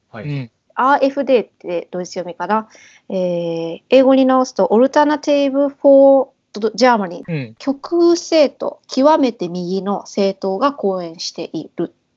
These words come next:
Speaker 3: んです。
Speaker 1: はい。
Speaker 2: うん。
Speaker 3: はい。バックがあるっていうことですね。でも、このナオミ・セプトさんは、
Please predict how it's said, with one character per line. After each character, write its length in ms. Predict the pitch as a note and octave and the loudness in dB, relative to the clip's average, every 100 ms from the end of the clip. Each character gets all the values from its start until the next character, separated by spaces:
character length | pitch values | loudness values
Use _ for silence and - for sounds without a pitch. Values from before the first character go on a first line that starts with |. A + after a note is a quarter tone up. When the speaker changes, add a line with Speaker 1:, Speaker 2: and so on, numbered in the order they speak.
| - | -14
Speaker 3:
ん 40 | - | -10
で 100 | - | -10
す。 240 | - - _ _ _ _ _ - | -12 -14 _ _ _ _ _ -20
Speaker 1:
は 100 | - | -16
い。 80 | - | -10
Speaker 2:
う 80 | |
ん。 200 | C#3+ A2+ _ _ _ | -10 -10 _ _ _
Speaker 3:
は 240 | - G3 | -4 -2
い。 100 | E3+ - | -2 0
バ 120 | C4 | -2
ッ 40 | - | -2
ク 120 | F3 | -6
が 100 | E3+ | -6
あ 40 | |
る 60 | D#3 | -8
っ 40 | |
て 120 | - | -12
い 40 | - | -14
う 20 | |
こ 80 | - | -14
と 120 | - | -18
で 80 | - | -20
す 120 | - | -20
ね。 160 | - - | -20 -10
で 80 | C#4+ | -2
も、 160 | C4 G#3+ | -2 0
こ 100 | C4 | 0
の 260 | C#4+ C#4 B3 | 0 -2 2
ナ 160 | B3+ | 4
オ 40 | C4 | 4
ミ・ 120 | C4+ | 2
セ 180 | C#4 C4 | 0 -2
プ 80 | - | -2
ト 100 | G3 | -8
さ 140 | F#3+ | -6
ん 120 | F#3+ | -2
は、 260 | C4 B3 | 0 0